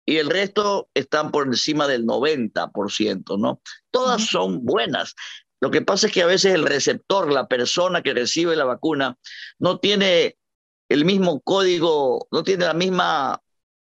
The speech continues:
Speaker 1: inmunidad, la misma fuerza, la misma capacidad de reacción de una vacuna y, y presentan síntomas, ¿no? ¿Verdad?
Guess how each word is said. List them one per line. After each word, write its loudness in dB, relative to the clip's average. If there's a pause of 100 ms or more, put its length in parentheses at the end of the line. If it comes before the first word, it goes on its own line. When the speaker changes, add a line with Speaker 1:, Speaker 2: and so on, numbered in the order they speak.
(340)
Speaker 1:
inmunidad, 0
la 0
misma 0
fuerza, -2 (320)
la -2
misma 0
capacidad 0
de 2
reacción -2 (300)
de -2
una 0
vacuna -2
y, -2
y 0
presentan -2
síntomas, -4
¿no? 0
¿Verdad? -2